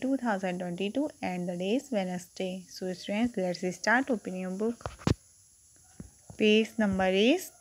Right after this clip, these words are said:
twenty-four। क्या लिखा है ये? बोलकर पढ़िए। बच्चों, हमने प्रीवियस क्लास में ये तीन अक्षर वाले बिना मात्रा के शब्द, पहले हमने इसकी रीडिंग की थी, फिर हमने इसको राइट किए थे। वन, टू,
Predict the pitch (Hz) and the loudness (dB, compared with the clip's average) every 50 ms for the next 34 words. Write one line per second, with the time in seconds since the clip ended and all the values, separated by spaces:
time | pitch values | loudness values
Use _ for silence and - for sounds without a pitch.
0 | - - - 202 190 185 180 185 - 262 294 381 403 - - - - - - 302 | -10 -2 2 2 4 4 2 0 0 0 0 0 -2 -8 -20 -20 -18 -2 4 6
1 | 294 277 214 180 180 185 - - - - - - _ - - - - - - - | 8 8 8 6 2 -2 -6 -12 -20 -20 -20 -20 _ -20 -20 -20 -20 -20 -20 -20
2 | - - - - - - _ _ - - - - - - 220 208 202 202 196 196 | -20 -20 -20 -20 -20 -20 _ _ -20 -18 -14 -12 -4 0 2 2 2 2 -2 -2
3 | - 208 208 196 196 208 269 349 359 302 233 214 202 190 190 185 185 190 - - | 0 2 2 4 4 4 4 4 4 4 4 6 6 6 6 4 2 2 4 6
4 | 262 320 381 415 - - - - 330 302 262 233 214 202 185 185 196 196 - - | 6 6 6 4 -2 -4 2 6 8 10 10 10 8 6 4 2 -2 -6 -8 -4
5 | 208 190 185 180 - - 302 285 240 214 196 190 180 180 190 185 180 180 185 185 | -2 -2 -2 0 4 4 6 6 6 6 4 2 0 0 0 0 2 2 2 0
6 | - - 196 180 175 180 180 175 - - 185 180 180 180 185 208 233 233 214 196 | 0 -2 -2 -2 0 -2 -2 -4 -6 -8 -6 -4 -4 -2 0 2 4 4 4 2
7 | - 185 180 185 185 185 180 - - 208 196 190 180 175 175 170 170 180 208 240 | 0 -2 -2 0 -2 -2 -4 -2 0 2 2 4 4 2 2 2 2 2 2 4
8 | 226 214 202 196 202 214 214 190 175 175 175 - 180 180 175 180 180 180 180 - | 4 4 4 4 4 4 4 2 2 0 -2 -4 -4 -4 -4 -2 -4 -6 -6 -4
9 | - 180 180 180 180 190 233 262 330 339 - - - - - - - - - - | -2 -2 -2 0 2 4 4 4 4 2 -4 -14 -18 -18 -18 -20 -20 -20 -20 -18
10 | - - 190 180 170 175 190 196 196 180 180 185 185 180 - - 226 202 190 190 | -4 0 2 2 4 4 2 2 2 0 0 0 -2 -2 0 2 2 4 4 4
11 | 180 170 196 196 202 196 226 226 220 - 294 294 - 285 247 226 214 220 226 233 | 4 2 2 2 2 2 0 0 4 4 4 4 6 4 4 6 6 4 4 2
12 | 233 - - 302 277 262 220 196 180 180 - - 180 180 175 180 190 180 175 180 | 2 2 4 4 6 8 8 6 6 2 -2 -4 -4 -2 -2 -2 -2 -4 -4 -4
13 | 180 175 180 175 175 185 208 247 302 294 - 240 220 240 320 359 | -2 -2 0 0 2 4 4 4 4 4 4 2 4 4 4 2